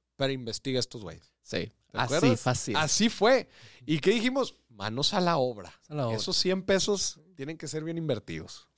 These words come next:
Speaker 2: No, aquí es, es como, como si fuera un terremoto. De que, pum, viene uno así grande y luego ya no escuchas en años, pero, hey,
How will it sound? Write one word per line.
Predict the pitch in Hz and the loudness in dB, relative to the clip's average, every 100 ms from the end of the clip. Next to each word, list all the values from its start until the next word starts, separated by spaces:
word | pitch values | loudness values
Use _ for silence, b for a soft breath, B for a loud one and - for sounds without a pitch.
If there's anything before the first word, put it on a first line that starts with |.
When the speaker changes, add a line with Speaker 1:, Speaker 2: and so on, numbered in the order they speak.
| B B - _ | B B -20 _
Speaker 2:
No, | 143 185 160 | 0 2 4
aquí | 127 151 156 208 | 2 0 2 2
es, | 190 - | 0 -4
es | 170 - | -12 -8
como, | 202 208 165 120 - | -4 -2 -4 -6 -12
como | 139 135 | -12 -8
si | |
fuera | 127 139 | -4 -4
un | 175 | -2
terremoto. | 190 160 131 - 98 - _ _ _ _ _ _ _ | -2 0 -2 -2 -6 -8 _ _ _ _ _ _ _
De | - | -14
que, | - 127 | -2 -2
pum, | 117 175 226 - - | 0 2 2 0 0
viene | 135 196 | 2 6
uno | 233 262 311 | 6 6 4
así | 254 | 2
grande | 247 269 302 311 - | 4 4 2 -2 -6
y | 160 | -4
luego | 147 143 160 156 - _ _ | -2 -2 -4 -8 -16 _ _
ya | 139 165 | -6 -4
no | |
escuchas | 190 214 233 214 | -4 -4 -4 -2
en | 202 | -2
años, | 208 269 269 - _ _ _ | -2 -2 -6 -16 _ _ _
pero, | - 127 117 113 | -2 0 0 -2
hey, | 117 113 | -6 -8